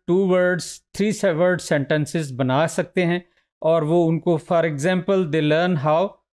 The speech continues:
that we say, "I want a cookie"। यानी कुछ वो मांग सकते हैं,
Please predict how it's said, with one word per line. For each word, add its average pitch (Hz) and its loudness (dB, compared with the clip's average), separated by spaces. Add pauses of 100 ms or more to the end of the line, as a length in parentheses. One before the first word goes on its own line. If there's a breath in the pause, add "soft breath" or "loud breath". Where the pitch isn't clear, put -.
(340)
that 175 0 (100)
we 185 0
say, 175 2
"I 170 0
want 160 0
a 170 0 (120)
cookie"। 139 -2 (920)
यानी 185 0
कुछ 226 -4
वो 240 2
मांग 180 0
सकते - -4
हैं, 143 -6